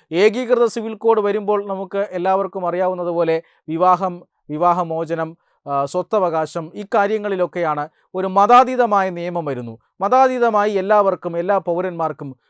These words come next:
ഒരേ നിയമം വരുന്നു. നിയമങ്ങൾ ഏകീകരിക്കപ്പെടുന്നു എന്നതാണ് ഏകീകൃത സിവിൽ കോഡ് എന്നതുകൊണ്ട് ഉദ്ദേശിക്കുന്നത്. പല മതവിഭാഗങ്ങളുടെയും ആചാരാനുഷ്ഠാനങ്ങളിൽ ചെറിയ ചെറിയ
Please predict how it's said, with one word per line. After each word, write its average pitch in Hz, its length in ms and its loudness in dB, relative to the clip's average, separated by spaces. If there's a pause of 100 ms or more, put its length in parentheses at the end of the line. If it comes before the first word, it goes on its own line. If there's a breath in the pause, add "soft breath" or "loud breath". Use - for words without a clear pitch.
(120)
ഒരേ 202 420 4 (120)
നിയമം 170 360 -6
വരുന്നു. 160 260 -4
നിയമങ്ങൾ 196 500 -4 (300 soft breath)
ഏകീകരിക്കപ്പെടുന്നു 208 920 0
എന്നതാണ് 160 520 -2
ഏകീകൃത 175 480 -6
സിവിൽ 160 320 -8
കോഡ് 165 280 -4
എന്നതുകൊണ്ട് 160 640 -6 (300)
ഉദ്ദേശിക്കുന്നത്. 190 680 -4 (380)
പല 233 200 6
മതവിഭാഗങ്ങളുടെയും 214 1200 0
ആചാരാനുഷ്ഠാനങ്ങളിൽ 175 1040 -4
ചെറിയ 226 260 -2
ചെറിയ 185 360 0